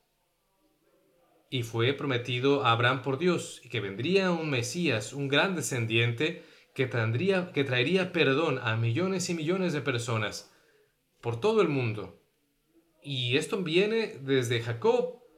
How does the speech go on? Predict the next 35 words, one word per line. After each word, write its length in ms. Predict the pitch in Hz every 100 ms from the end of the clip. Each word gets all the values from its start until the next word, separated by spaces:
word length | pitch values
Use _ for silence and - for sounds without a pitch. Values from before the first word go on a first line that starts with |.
| _ _ _ _ _
y 140 | 147
desde 300 | 139 139 123
Isaac, 420 | 123 117 196 220 -
Jacob, 640 | 143 - 208 208 - - _
que 140 | - 135
recibieron 640 | 127 123 123 175 185 170
las 180 | 143 120
primer-, 280 | 123 143 165
las 220 | 131 -
mismas 440 | 208 214 175 - - - _ -
promesas. 480 | 139 127 113 113
¿Que 120 | 113 143
no 100 | 143
ves 640 | 165 254 262 - - _ _ _ _ _
qué 140 | - 139
tan 200 | 147 117
convencional 720 | 135 120 120 117 113 120 160
y 40 |
qué 80 | 160
tan 160 | 160 147
ortodoxo 800 | 117 113 110 120 - 180 196 - - -
es 120 | 120
mi 80 | 147
mensaje? 460 | 127 117 120 - 110
Esto 160 | 113 113
es 80 | 92
lo 60 |
que 60 | 90
está 140 | -
diciendo 360 | 107 123 135 -
Pablo. 480 | 240 196 - - _ _ _ _ _ -
Yo 80 | 143
no 80 | 139
soy 160 | 151
inusual. 560 | 135 120 123 127 95 -